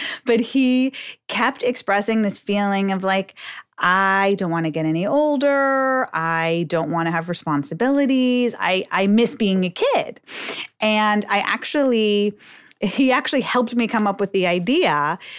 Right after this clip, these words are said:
because he said, "You should write a book about a kid that doesn't want to grow up." And I thought of Peter Pan, who's the proverbial boy who never grew up. And my son said, "You should have it set in an amusement park because those are the most fun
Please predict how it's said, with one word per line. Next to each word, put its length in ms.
because 320
he 80
said, 140
"You 80
should 160
write 280
a 60
book 280
about 280
a 60
kid 180
that 100
doesn't 200
want 140
to 60
grow 220
up." 340
And 680
I 120
thought 260
of 160
Peter 260
Pan, 460
who's 380
the 80
proverbial 560
boy 260
who 80
never 260
grew 240
up. 360
And 280
my 140
son 360
said, 500
"You 180
should 240
have 300
it 100
set 220
in 80
an 100
amusement 400
park 280
because 400
those 220
are 100
the 120
most 260
fun 360